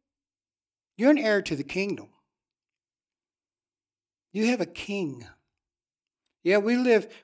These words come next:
we don't live in a democracy for one thing. We live in a republic. But we are also, we belong to a monarchy. That's King Jesus' kingdom. And we're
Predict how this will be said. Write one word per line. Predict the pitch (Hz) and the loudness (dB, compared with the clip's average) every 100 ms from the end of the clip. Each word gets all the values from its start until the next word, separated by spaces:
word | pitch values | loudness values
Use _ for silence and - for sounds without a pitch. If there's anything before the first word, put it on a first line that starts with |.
| - | -4
we | |
don't | 262 240 | 0 2
live | 196 | 4
in | 175 | 4
a | 139 | 2
democracy | 135 156 160 143 - 143 | 0 0 0 -4 -6 -8
for | 151 | -6
one | 147 143 | -8 -8
thing. | 135 | -6
We | 143 | 0
live | 160 196 | 2 4
in | 170 | 2
a | 147 | 0
republic. | 127 190 165 135 - - _ _ _ _ _ _ _ _ | -2 -2 -2 -2 -10 -20 _ _ _ _ _ _ _ _
But | 185 196 | 2 4
we | 190 165 | 4 4
are | 190 190 170 123 - _ _ _ - | 4 4 2 0 -10 _ _ _ -4
also, | 185 180 165 151 | 0 0 -2 -2
we | 143 180 | -2 0
belong | 165 165 160 | 0 0 -2
to | 143 | -6
a | |
monarchy. | 143 147 127 120 - 113 _ _ _ _ _ _ _ _ _ _ _ _ _ _ _ - | -6 -8 -10 -16 -18 -20 _ _ _ _ _ _ _ _ _ _ _ _ _ _ _ -16
That's | 139 | -12
King | - 190 170 165 | -10 -6 -4 -4
Jesus' | 147 185 160 - 123 | -4 -6 -6 -8 -12
kingdom. | - 165 147 107 95 _ _ _ _ _ _ _ _ _ _ - | -12 -10 -10 -12 -20 _ _ _ _ _ _ _ _ _ _ -12
And | 139 | 0
we're | 165 160 - | 2 2 -2